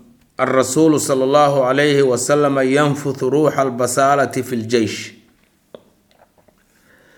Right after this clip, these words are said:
Kadib markii rasuulku صلى الله عليه وسلم uu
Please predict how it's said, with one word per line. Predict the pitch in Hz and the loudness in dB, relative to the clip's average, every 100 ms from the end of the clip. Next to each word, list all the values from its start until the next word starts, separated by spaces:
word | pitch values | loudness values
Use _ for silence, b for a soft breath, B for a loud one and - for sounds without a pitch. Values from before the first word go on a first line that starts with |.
| b b b b | b b b b
Kadib | - 143 135 180 - - - - | -8 -6 -2 -2 -2 -12 -20 -12
markii | 143 156 127 143 | -4 -2 0 0
rasuulku | 135 170 139 | 2 0 0
صلى | 127 139 | -2 0
الله | 139 156 151 | 2 4 4
عليه | 135 147 147 | 2 2 2
وسلم | 127 120 143 135 120 | 0 0 0 0 -2
uu | 98 120 | -4 -6